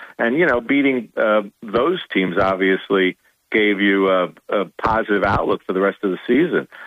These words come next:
And then, you know, there, we were, that was the last year, I believe, we weren't in a conference. I believe we joined, uh, what was, what eventually became the Atlantic Eight or whatever, the Eastern Eight, uh, which I think is now the A A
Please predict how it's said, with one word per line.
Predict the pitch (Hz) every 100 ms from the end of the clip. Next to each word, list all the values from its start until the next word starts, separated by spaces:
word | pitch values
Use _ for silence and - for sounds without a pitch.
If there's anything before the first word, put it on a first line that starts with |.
| -
And | 104
then, | 104 101
you | 104
know, | 110
there, | 98 101
we | 113
were, | 123 147 135 127 135
that | -
was | 175 151
the | 120
last | 110 135 143 -
year, | 143 135 120
I |
believe, | 95 95
we | 92
weren't | 92 104 104
in | 90
a | 82
conference. | 101 95 98 71 - - _ - - _
I | 95 95
believe | 95 98 110 92
we | 92
joined, | 82 78 98 101 98 95 92 87
uh, | 85 85 80 - -
what | 92 -
was, | 98 95 80
what | - 95 92
eventually | 92 101 - 98
became | 87 85 92 87 90
the | 85 82
Atlantic | 78 85 95 92 90 -
Eight | 80 95 87
or | 82 78 -
whatever, | - 82 92
the | 85
Eastern | 101 - 214 90
Eight, | 92 196 - _ - _ _ _ _ -
uh, | 90 87
which | 85 87
I | 87 85
think | 90
is | 85
now | 85 90 95
the | 90 85
A | 90 85
A | 73